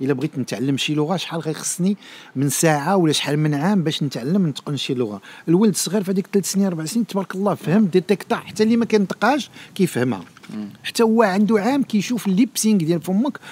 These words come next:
Speaker 1: وكيفهمه باش تعرف، آه، تب-، الله سبحانه وتعالى كيفاش، كيفاش خلقنا. لذلك انا كنقول لك لا ولدي، لا غتسنى حتى الانترنت ويقولوا شوف الطابليت، مشيتو خلا. خاص تلقاو حل. انا ما نقدرش نقول الحل اللي غيكون من هنا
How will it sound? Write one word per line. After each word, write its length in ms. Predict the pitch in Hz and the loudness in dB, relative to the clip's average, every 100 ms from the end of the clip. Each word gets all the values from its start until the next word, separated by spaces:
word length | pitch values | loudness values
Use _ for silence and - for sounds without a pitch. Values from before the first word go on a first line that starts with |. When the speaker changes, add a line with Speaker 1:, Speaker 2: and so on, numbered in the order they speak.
| - | -8
Speaker 1:
وكيفهمه 480 | 151 175 151 123 120 | -2 0 0 -2 -4
باش 140 | 113 | -6
تعرف، 320 | - 101 160 - - - - | -10 -10 -10 -14 -20 -20 -20
آه، 240 | - - - - - - | -20 -20 -20 -20 -20 -20
تب-، 520 | 117 - - - - | -18 -18 -16 -14 -10
الله 240 | 113 147 | -6 -4
سبحانه 340 | - - 120 110 | -6 -8 -8 -8
وتعالى 280 | 117 117 | -10 -12
كيفاش، 340 | 123 123 117 - | -12 -12 -10 -10
كيفاش 380 | - 123 123 - | -10 -10 -8 -6
خلقنا. 400 | 156 - 156 - - - - - - _ - - | -6 -8 -8 -10 -18 -20 -20 -20 -20 _ -20 -14
لذلك 540 | 113 113 143 175 220 165 | -8 -2 2 2 2 0
انا 100 | 156 | -4
كنقول 340 | 139 127 123 | -4 -4 -4
لك 120 | - | -4
لا 200 | 117 202 | 0 2
ولدي، 280 | 190 131 123 | 4 2 2
لا 80 | 139 | 0
غتسنى 520 | 147 - - 165 165 | -2 -4 -4 -2 -2
حتى 260 | - - 165 | -4 -4 -2
الانترنت 920 | 160 147 147 139 131 131 135 135 127 | -2 -4 -4 -4 -2 -2 0 -2 -4
ويقولوا 500 | 131 113 127 135 127 | -6 -4 -2 -2 -2
شوف 240 | - 139 | -4 -8
الطابليت، 460 | - - 135 160 160 - - - | -6 -6 -4 -2 -2 -6 -20 -12
مشيتو 360 | 117 180 160 139 | -6 -4 -4 -6
خلا. 240 | - 101 - _ - _ _ _ - | -6 -10 -14 _ -20 _ _ _ -8
خاص 360 | - - - - | -6 -6 -8 -4
تلقاو 420 | 151 - 147 139 | -6 -4 -2 0
حل. 300 | - 156 110 - - | 0 0 -2 -6 -10
انا 140 | 117 | -6
ما 100 | 123 | -4
نقدرش 400 | 127 - 170 - | -6 -6 -6 -4
نقول 260 | 151 147 147 | -4 -4 -4
الحل 240 | 143 - | -6 -8
اللي 140 | 156 147 | -4 -2
غيكون 340 | 113 139 147 | -4 -6 -4
من 120 | 131 | -2
هنا 280 | 120 131 123 | -2 0 -2